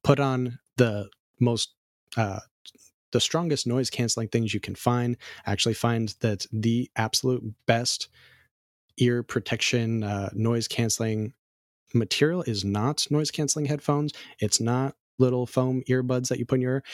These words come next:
It's actually a cheap twenty, thirty dollar, uh, gun headset from, like, the shooting range.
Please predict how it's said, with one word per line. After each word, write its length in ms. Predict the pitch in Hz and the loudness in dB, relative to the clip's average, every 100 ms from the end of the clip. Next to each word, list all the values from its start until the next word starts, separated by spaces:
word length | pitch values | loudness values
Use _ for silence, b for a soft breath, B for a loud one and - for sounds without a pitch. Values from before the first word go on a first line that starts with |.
| B | B
It's 140 | - 180 | -2 0
actually 400 | 202 190 156 - | 2 0 -2 0
a 140 | 117 | -2
cheap 360 | 104 - 127 135 _ _ - | -2 0 0 0 _ _ -2
twenty, 240 | - 127 | 2 2
thirty 260 | 123 123 117 | 0 0 0
dollar, 500 | 117 117 113 110 - _ - | 0 0 -2 -4 -6 _ -4
uh, 200 | 113 104 95 - _ _ _ _ _ _ - | -2 -2 -4 -14 _ _ _ _ _ _ -4
gun 340 | 113 117 143 156 | 0 0 0 -2
headset 460 | - 151 - 175 - | -2 0 0 -2 -2
from, 120 | 120 | 0
like, 160 | 107 - | 0 -2
the 60 | |
shooting 300 | - 117 135 | -2 0 0
range. 420 | 160 170 180 - | 0 -2 -4 -6